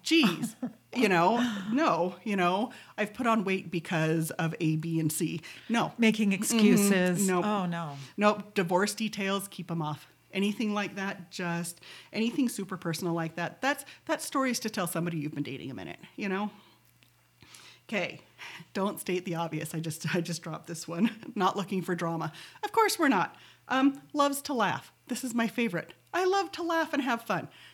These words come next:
Speaker 1: Who doesn't love to laugh and have fun? You're wasting words. <laughs>
Speaker 2: Right.
Speaker 1: You know? Um, if you wanna say you're a fun person, have a fun profile, or maybe use a phrase like, "I'm the life of the party."
Speaker 2: That's fantastic.
Speaker 1: You
Speaker 2: That's
Speaker 1: know?
Speaker 2: great.
Speaker 1: Yeah, yeah.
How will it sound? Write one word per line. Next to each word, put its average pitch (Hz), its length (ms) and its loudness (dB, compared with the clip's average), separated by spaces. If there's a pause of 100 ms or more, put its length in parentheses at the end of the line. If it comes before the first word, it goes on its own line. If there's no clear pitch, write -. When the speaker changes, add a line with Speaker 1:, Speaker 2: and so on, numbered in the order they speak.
(280)
Speaker 1:
Who 320 140 2
doesn't 269 380 -6
love 196 220 -4
to 180 100 -8
laugh 156 280 -6
and 160 120 -8
have 151 200 -8
fun? - 240 -12
You're 233 160 0
wasting 226 480 -2
words. 170 500 -2
<laughs> - 140 -4 (100)
Speaker 2:
Right. 190 280 4
Speaker 1:
You 277 180 4
know? 226 400 4 (460)
Um, 285 420 6 (100)
if - 140 -6
you 294 80 4
wanna 320 220 2
say 302 160 -6
you're 277 180 2
a 262 40 2
fun 240 260 -2
person, 240 440 -2 (140)
have 277 180 -2
a 320 40 -2
fun 226 240 -2
profile, 190 560 -2 (280)
or 269 80 2
maybe 330 240 6
use 320 220 0
a 269 40 -4
phrase 233 380 -4
like, 208 380 -2 (440)
"I'm 247 140 0
the 208 100 -6
life 165 260 -4
of 156 140 -8
the 151 80 -10
party." - 380 -14 (720)
Speaker 2:
That's 415 260 -6
fantastic. 440 760 -6
Speaker 1:
You 285 120 4
Speaker 2:
That's 247 160 6
Speaker 1:
know? 285 60 -2
Speaker 2:
great. 247 140 4
Speaker 1:
Yeah, - 160 2 (200)
yeah. - 220 -4